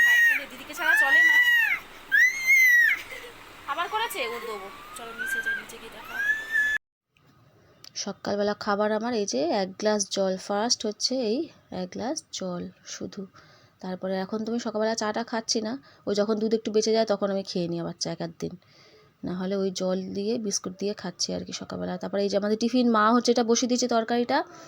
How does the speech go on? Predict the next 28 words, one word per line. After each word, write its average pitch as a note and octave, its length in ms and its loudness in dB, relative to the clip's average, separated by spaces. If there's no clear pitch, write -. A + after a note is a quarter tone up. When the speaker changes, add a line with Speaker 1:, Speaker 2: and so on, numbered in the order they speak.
Speaker 2:
আহ, F#3+ 180 2
কুমড়ো A#3+ 800 4
আলুর G3+ 260 2
তরকারি F#3+ 420 2
হবে। E3+ 220 -2
আর F3 120 0
এই F#3 80 0
যে F#3 80 -2
আটাটা F#3+ 300 -2
মেখে A3 240 0
রেখেছে, C4+ 300 2
আমি A3+ 140 2
রুটি G3+ 220 -2
করে A3+ 220 2
নেব। A#3 160 -4
মা G#3 180 0
তরকারিটা G3+ 420 -2
বসিয়ে G#3+ 260 -2
দিয়েছে, C4 260 2
আমি G#3 220 0
এসে, G#3 320 0
আহ, - 840 -8
জল F#3 240 -2
টল G3 180 -2
দিয়ে G3+ 160 0
দিলাম, A3+ 260 0
দিয়ে G#3 400 0
ওইদিকে G3 500 0